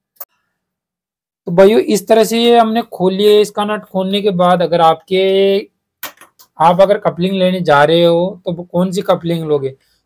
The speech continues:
तो भाई इस model में आपको चारों कपलिंग दिखाई जा रही है। चारों में ये जो आती है normal सभी में लगती है वो coupling ये है जो आपको black black दिख रही है।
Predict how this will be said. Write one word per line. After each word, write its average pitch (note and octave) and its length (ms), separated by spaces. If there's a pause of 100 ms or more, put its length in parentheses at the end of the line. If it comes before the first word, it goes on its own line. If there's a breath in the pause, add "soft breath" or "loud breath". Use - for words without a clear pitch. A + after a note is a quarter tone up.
तो F3+ 60
भाई F#3 220
इस G3+ 220
model G3+ 320
में G3+ 100
आपको F#3+ 280
चारों F#3 280
कपलिंग F#3 340
दिखाई E3+ 280
जा F#3 120
रही G3+ 120
है। G3+ 60
चारों F#3+ 260
में G#3+ 360 (460)
ये F3+ 100
जो G3+ 140
आती G3 260
है A#3+ 80
normal G3+ 540 (140)
सभी F#3+ 340
में A3 120
लगती G#3+ 320
है A3+ 60
वो A3+ 140
coupling F#3 420
ये E3+ 180
है C3 180 (100)
जो E3 180
आपको E3+ 220
black D3+ 300
black D3+ 220
दिख C3+ 180
रही B2+ 140
है। A#2+ 80